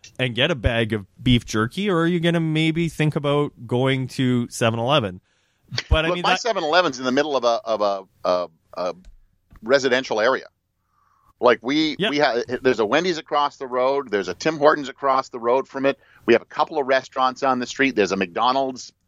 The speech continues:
Speaker 2: You know, there's two McDonald's within two kilometers. Um, you know, you're going for the guy who's getting out of his car. Yes, I get that, 'cause there's a gas station attached to it.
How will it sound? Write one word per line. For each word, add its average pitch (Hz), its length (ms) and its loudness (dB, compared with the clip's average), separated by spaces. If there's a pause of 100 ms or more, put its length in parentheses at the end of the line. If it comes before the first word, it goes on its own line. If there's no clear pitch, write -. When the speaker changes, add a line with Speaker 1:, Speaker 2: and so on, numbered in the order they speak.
(120)
Speaker 2:
You 135 100 -4
know, 110 160 0
there's 101 300 0 (160)
two 175 160 4
McDonald's 120 480 0
within 104 220 -2
two 135 140 0
kilometers. 120 640 0 (840)
Um, 107 520 -2 (280)
you 143 120 -2
know, 131 120 2
you're 135 200 -4
going 220 280 -2
for 156 220 0
the 135 140 -4
guy 127 260 0
who's 127 200 -12
getting 123 200 -4
out 117 120 2
of 104 60 -4
his 101 100 -12
car. 107 360 0
Yes, 143 240 -2
I 139 100 -2
get 139 280 0
that, 92 180 -2
'cause 131 120 -2
there's 117 160 2
a 107 40 -10
gas 101 260 2
station 98 300 -2
attached 87 440 0
to 160 160 0
it. 82 140 -2